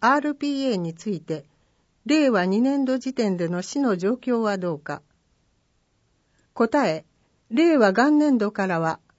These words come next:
アールピーエープログラム作成の職員研修を実施し、自らの力でプログラムを作成できる職員を育成しています。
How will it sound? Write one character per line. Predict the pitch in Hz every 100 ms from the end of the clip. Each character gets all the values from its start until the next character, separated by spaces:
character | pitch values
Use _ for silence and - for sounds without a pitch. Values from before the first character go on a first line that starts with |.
| _ -
ア | 262
ー | 311
ル | 311
ピ | 311 294 285
ー | 277
エ | 247
ー |
プ | - 240
ロ | 285
グ | 294
ラ | 302 285
ム | 285
作 | 294 285 -
成 | 220 180
の | 170 165 - _ -
職 | - 214 320
員 | 311 269
研 | 196 247 262
修 | - 247
を | 226 214
実 | 220 -
施 | 214
し、 | 208 190 - _ _ _ _ _ _
自 | 269 311 320
ら | 277 220
の | 196 180
力 | - 254 247 226
で | 175 - -
プ | 240
ロ | 294
グ | 311
ラ | 311 262
ム | 202
を | 185
作 | 220 214 -
成 | 311 302
で | 277
き | 285 262
る | 208
職 | 214 208 294
員 | 262 190 170
を | 170
育 | 175 - -
成 | 269 247
し | -
て | 202
い | 190
ま | 160 170
す。 | - -